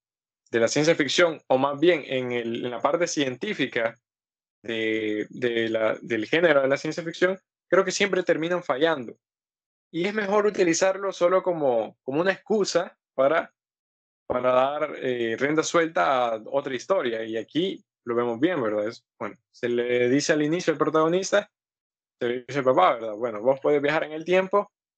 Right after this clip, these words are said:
y ya está. De hecho, e-, es, es curioso cómo él de, de la nada es como, el papá le dice, "Bueno, pero tenés que ocuparlo para algo", ¿verdad? Y es como que, bueno, se pone a pensar y, y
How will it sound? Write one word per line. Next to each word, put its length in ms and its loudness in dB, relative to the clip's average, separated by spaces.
y 100 4
ya 100 4
está. 360 0
De 140 2
hecho, 280 2
e-, 340 -2
es, 220 -4
es 160 0
curioso 320 0
cómo 220 2
él 160 0
de, 300 0
de 280 -6
la 80 0
nada 200 0
es 60 -6
como, 400 -4
el 120 -12
papá 200 0
le 80 -2
dice, 120 -8
"Bueno, 280 -6
pero 140 -14
tenés 200 0
que 80 2
ocuparlo 380 2
para 260 2
algo", 280 -8
¿verdad? 260 -18
Y 160 -8
es 80 -10
como 180 -4
que, 60 -4
bueno, 380 0
se 120 -14
pone 200 -2
a 40 -2
pensar 720 0
y, 880 -12
y 60 -20